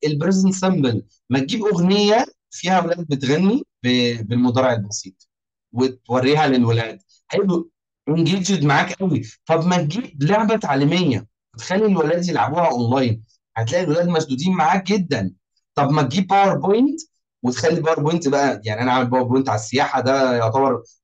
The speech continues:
آه، صوره عن السياحه. طب اعمل PowerPoint كده لاطفال صغيره وهات لهم بقى فيها صور متحركه وكرتون والكلام ده كله، وشوف هيتفاعلوا معاك ازاي وانت بتديهم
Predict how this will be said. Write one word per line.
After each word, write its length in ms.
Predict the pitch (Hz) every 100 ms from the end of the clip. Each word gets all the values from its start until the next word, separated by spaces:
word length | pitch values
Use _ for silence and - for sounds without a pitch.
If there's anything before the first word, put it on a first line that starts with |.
| _
آه، 140 | 117 117 - -
صوره 600 | - 151 160 160 156 - _ _ _ _ _ _ _ -
عن 120 | 180
السياحه. 640 | 233 240 233 - 160 156 _
طب 80 | 156
اعمل 400 | 170 185 165 143
PowerPoint 380 | 147 156 156 156
كده 180 | 151 151
لاطفال 300 | 117 - 143
صغيره 600 | - 123 123 143 285 - _ _ _
وهات 220 | 123 131 139
لهم 140 | 156
بقى 160 | 147 139
فيها 180 | 151
صور 260 | 143 143 139
متحركه 640 | 123 117 - 113 131 135
وكرتون 840 | 120 - 117 110 - 127 131 127
والكلام 420 | 117 113 120 123 123
ده 60 |
كله، 360 | 120 131 139 156 - _ 127
وشوف 380 | 120 196 240
هيتفاعلوا 560 | 151 151 151 180 202 190
معاك 240 | 156 190
ازاي 260 | 185 143 175
وانت 240 | 185 190
بتديهم 600 | 185 - 120 143 139 135